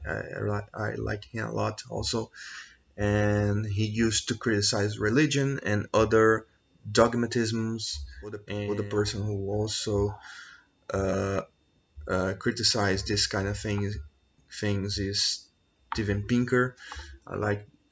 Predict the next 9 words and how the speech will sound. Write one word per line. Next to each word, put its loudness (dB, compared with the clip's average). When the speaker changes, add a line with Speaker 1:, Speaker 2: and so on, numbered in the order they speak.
Speaker 1:
him -4
also. -2
So 6
that's 6
it, 0
Mário 6
Bunge. 2
Uh, 2
I, 2